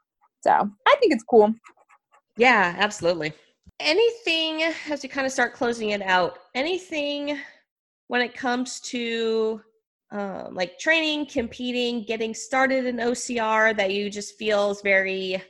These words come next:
Speaker 2: don't know, impo-, either important or just kind of fun to, to mention or bring up to people?
Speaker 1: One, don't feel discouraged. We've all been in the place where we couldn't do something or we failed something. So two,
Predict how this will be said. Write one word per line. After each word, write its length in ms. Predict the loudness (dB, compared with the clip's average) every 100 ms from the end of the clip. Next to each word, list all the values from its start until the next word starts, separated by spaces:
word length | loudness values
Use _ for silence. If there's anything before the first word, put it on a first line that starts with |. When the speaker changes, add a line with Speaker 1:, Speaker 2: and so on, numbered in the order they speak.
| _ _ _ _ _ -20 -20 _
Speaker 2:
don't 120 | 0 2
know, 200 | 2 2
impo-, 200 | -4 -4
either 240 | 0 2
important 600 | 2 2 0 2 0 -4 -4
or 460 | 0 4 6 6 4
just 200 | 0 -6
kind 160 | -2
of 100 | -2
fun 360 | -2 -2 -2 -4
to, 640 | -6 -4 -2 -2 -2 -4 -6
to 140 | -4
mention 300 | -4 -4 -4
or 60 | -2
bring 200 | -2 -4
up 100 | -8
to 80 |
people? 360 | -6 -6 -6 -10 _ _ _ _
Speaker 1:
One, 320 | 8 8 10 10
don't 220 | 8 6
feel 140 | 2
discouraged. 640 | 2 2 4 6 4 0 -6 -10 -4
We've 140 | 6
all 280 | 8 8 6
been 260 | 4 0
in 60 | -2
the 80 | -2
place 300 | 2 2 2
where 120 | -2
we 100 | -2
couldn't 260 | -2 -4 2
do 140 | 2
something 580 | 4 2 4 4 4 0 -6 _
or 180 | 2 8
we 140 | 8
failed 440 | 8 6 8 8 8
something. 600 | 4 4 4 4 0 -6 _ _ _ -20
So 560 | 6 8 10 8 4 -6 _ _
two, 480 | 4 6 8 6